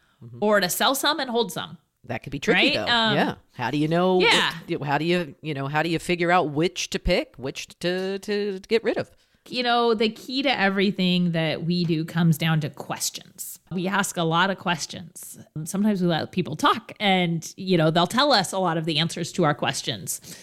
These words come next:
Speaker 2: But one of the first ones is, "Do you need the money now?" And my stress there is on the word need. Do you need the money now?
Speaker 1: Right.
Speaker 2: Right? If you're needing the money,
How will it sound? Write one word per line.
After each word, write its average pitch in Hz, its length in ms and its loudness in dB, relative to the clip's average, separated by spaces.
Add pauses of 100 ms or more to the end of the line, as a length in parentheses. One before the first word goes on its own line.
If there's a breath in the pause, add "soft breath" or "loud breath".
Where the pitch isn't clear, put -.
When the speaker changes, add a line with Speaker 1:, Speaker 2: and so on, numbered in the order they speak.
(400 loud breath)
Speaker 2:
But 220 300 4
one 262 200 2
of 302 60 4
the 247 80 4
first 220 300 2
ones 320 160 -2
is, 226 160 2
"Do 214 100 0
you 226 160 0
need 226 200 0
the 202 40 -2
money 180 240 0
now?" - 320 -8 (260)
And 196 240 4
my 180 120 4
stress - 720 2
there 185 420 6
is 165 240 2
on 165 240 2
the 170 100 4
word 156 300 2
need. 151 480 -4
Do 170 120 -2
you 160 260 -2
need 165 840 0
the 180 140 2
money 151 260 2
now? 143 380 -6 (220)
Speaker 1:
Right. - 340 -20
Speaker 2:
Right? 190 260 2
If 214 200 0
you're 190 180 2
needing 240 540 0
the 190 100 2
money, 160 640 -4